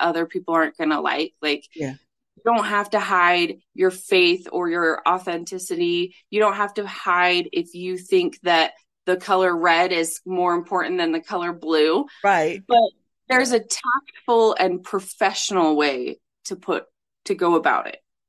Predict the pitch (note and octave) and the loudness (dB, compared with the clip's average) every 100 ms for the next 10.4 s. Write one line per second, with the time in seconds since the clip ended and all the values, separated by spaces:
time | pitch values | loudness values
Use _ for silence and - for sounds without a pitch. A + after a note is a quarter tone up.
0 | - D#3 - D#3 C#3+ C3+ - D3 C#3+ - | -12 -12 -8 -6 -4 -6 -10 -12 -10 -10
1 | C#3 - - D3+ D3+ D3 D3 C3+ C#3 E3+ | -10 -10 -8 -6 -4 -4 -4 -6 -4 -6
2 | F3 F3 - D#3 C#3+ B2+ - - - _ | -6 -12 -8 -6 -4 -6 -10 -20 -20 _
3 | - C#3 D#3 - E3 D#3 C#3 C3+ A#2 A2 | -8 -8 -8 -8 -6 -6 -6 -6 -8 -12
4 | _ - - - C4 C4+ D4 B3 F3+ F#3 | _ -20 -14 -4 -2 -2 -2 -2 0 -2
5 | G#3+ A3 B3+ B3 A#3 - F3+ F#3+ F#3+ G3 | -2 0 0 -2 -4 -6 -12 -10 -10 -10
6 | - _ _ _ G3+ G3 - B3 - - | -14 _ _ _ -8 -6 -2 -2 -2 -6
7 | - - _ _ _ _ _ _ _ - | -6 -10 _ _ _ _ _ _ _ -4
8 | D3 B2+ B2 - _ - E3 E3 C3 C#3 | -2 -2 -6 -12 _ -10 -4 -2 -2 -6
9 | - - - _ _ - E3+ - A#3+ - | -12 -20 -20 _ _ -8 -6 -2 -4 -4
10 | F3 D3 C3+ | -4 -4 -4